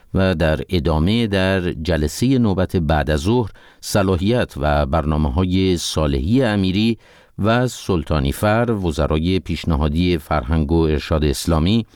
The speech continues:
و ورزش و جوانان را بررسی کردند که در نهایت به گزارش خبرگزاری دانشجویان ایران ایسنا به هر سه وزیر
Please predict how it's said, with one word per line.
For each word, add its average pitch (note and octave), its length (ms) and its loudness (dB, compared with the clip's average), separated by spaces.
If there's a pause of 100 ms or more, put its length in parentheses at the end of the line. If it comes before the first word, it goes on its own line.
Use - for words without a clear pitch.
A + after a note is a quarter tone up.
(240)
و A2 300 0
ورزش F2+ 560 -2
و F2 180 2
جوانان D2+ 500 0
را D#2 120 0
بررسی D2+ 500 -2
کردند G#2+ 500 0 (520)
که B2 400 2
در G2 180 2
نهایت E2 640 0
به D#2+ 200 2
گزارش D2+ 520 -2 (240)
خبرگزاری D2+ 920 0
دانشجویان D#2 640 0
ایران D2+ 380 0
ایسنا A2+ 560 -2 (420)
به C#3+ 160 0
هر E2+ 260 -2
سه F2 240 -2
وزیر G2 580 0